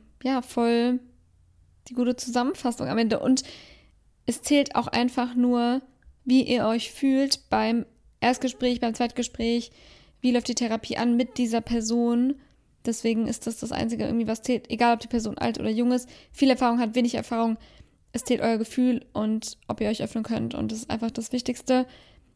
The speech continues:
Auch wenn ich das gut finde, dass wir das mal so ein bisschen durchgegangen sind, weil das oft, glaub ich, so ein bisschen Vorteile sind,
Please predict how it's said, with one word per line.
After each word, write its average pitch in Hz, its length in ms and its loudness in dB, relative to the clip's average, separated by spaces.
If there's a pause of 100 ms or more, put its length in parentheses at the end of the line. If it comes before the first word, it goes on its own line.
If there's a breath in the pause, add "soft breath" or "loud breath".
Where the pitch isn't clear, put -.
(240)
Auch 233 180 0
wenn 254 200 6
ich 262 100 0
das 254 200 -2
gut 294 140 2
finde, 269 220 4
dass 240 160 0
wir 240 80 0
das 233 100 -4
mal 233 160 2
so 226 80 2
ein 226 40 2
bisschen 240 200 0
durchgegangen 247 480 2
sind, 240 240 0
weil 233 160 4
das 226 160 -4
oft, - 220 -2
glaub 233 220 0
ich, 233 80 -6
so 240 80 -2
ein - 20 0
bisschen 226 240 -4
Vorteile 254 580 0
sind, 277 380 4